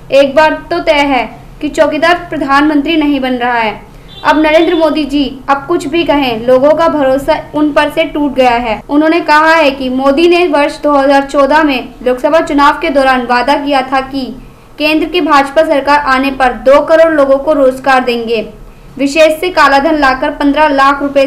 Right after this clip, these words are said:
से प्रत्येक व्यक्ति के खाते में डाले जाएंगे और किसानों को उनकी उपज का सही दाम दिलाएंगे, लेकिन अपने इन वादों को पूरा नहीं किया। अब इनकी बात नहीं करते हैं, इसलिए अब नरेंद्र मोदी को हिंदुस्तान की जनता ने घेर लिया है,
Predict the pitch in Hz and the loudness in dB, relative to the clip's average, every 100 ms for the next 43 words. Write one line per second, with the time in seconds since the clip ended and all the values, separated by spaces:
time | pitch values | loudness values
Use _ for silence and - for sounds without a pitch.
0 | 277 277 269 262 277 311 302 277 - 277 | 0 -4 -2 -6 -2 -2 0 -6 -6 -6
1 | 302 302 254 254 269 254 240 233 233 226 | -6 -2 -2 -2 -4 -2 -4 -4 -4 -6
2 | 220 220 208 - - - - 285 311 339 | -6 -10 -14 -20 -20 -18 -6 -4 -4 -2
3 | 320 311 330 359 349 311 330 320 311 285 | 0 0 -2 0 0 0 -2 -2 0 0
4 | 330 320 320 311 277 269 254 254 254 226 | 0 -2 -2 -2 -2 0 0 -2 -2 -2
5 | 220 220 202 202 - - 269 285 359 370 | -2 -6 -8 -10 -20 -10 -4 0 2 2
6 | 370 349 381 349 302 294 330 370 330 320 | 2 0 2 2 2 2 0 -2 0 2
7 | 302 294 262 262 233 220 - - - 294 | 2 0 -2 -2 -4 -4 -10 -12 -2 0
8 | 330 320 370 294 277 277 285 262 247 233 | 0 0 2 2 2 2 0 0 -4 -4
9 | 240 220 214 - - - 285 330 330 311 | -4 -4 -6 -16 -10 -6 -2 0 2 2
10 | 320 339 349 311 302 359 359 285 285 - | 2 2 0 0 -2 0 2 2 0 0
11 | 294 294 339 285 277 277 302 330 277 269 | 0 0 0 0 0 2 0 2 2 2
12 | 254 247 233 226 214 - | 0 -2 -4 -4 -8 -10